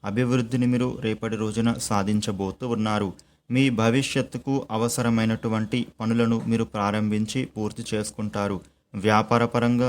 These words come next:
అద్భుతంగా లాభాలు కనిపిస్తున్నాయి. కొన్ని అవాంతరాల నుండి కూడా మీరు రేపటి రోజున బయటపడతారు. తడబాటు లేకుండా ప్రతి వ్యవహారంలో కూడా, ప్రతి విషయంలో కూడా మీరు మాట్లాడాల్సి ఉంటుంది. ఈ రాశి వ్యక్తులకు రేపటి రోజున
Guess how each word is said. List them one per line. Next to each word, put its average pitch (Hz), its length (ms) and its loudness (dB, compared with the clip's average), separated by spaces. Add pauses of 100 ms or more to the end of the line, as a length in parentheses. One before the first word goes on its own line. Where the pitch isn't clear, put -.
అద్భుతంగా 107 640 -4
లాభాలు 104 480 -2
కనిపిస్తున్నాయి. 110 760 -4 (380)
కొన్ని 143 360 2 (100)
అవాంతరాల 117 640 2
నుండి 117 300 2
కూడా 117 260 0
మీరు 117 280 0
రేపటి 104 360 -4
రోజున 104 440 -4
బయటపడతారు. 104 840 -6 (380)
తడబాటు 120 420 4
లేకుండా 120 520 2
ప్రతి 107 400 -6
వ్యవహారంలో 107 600 -2
కూడా, 113 280 -2 (160)
ప్రతి 101 260 -6
విషయంలో 107 520 -4
కూడా 110 240 -4
మీరు 104 320 -2
మాట్లాడాల్సి 104 680 -2
ఉంటుంది. 101 540 -4 (640)
ఈ 117 60 0
రాశి 110 320 2
వ్యక్తులకు 120 540 -2
రేపటి 113 360 -2
రోజున 117 420 -2